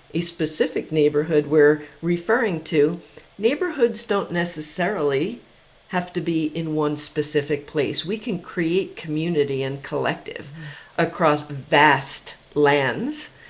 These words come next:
Speaker 1: um, and vast space. So I kind of thought of that in relation to,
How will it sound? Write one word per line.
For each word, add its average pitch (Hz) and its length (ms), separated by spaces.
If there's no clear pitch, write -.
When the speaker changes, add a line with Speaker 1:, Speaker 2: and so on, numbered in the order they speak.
Speaker 1:
um, 139 380
and 156 180
vast 139 480
space. - 580
So 190 420
I 185 80
kind 262 300
of 254 80
thought 185 300
of - 160
that 190 380
in 190 200
relation 196 760
to, 175 460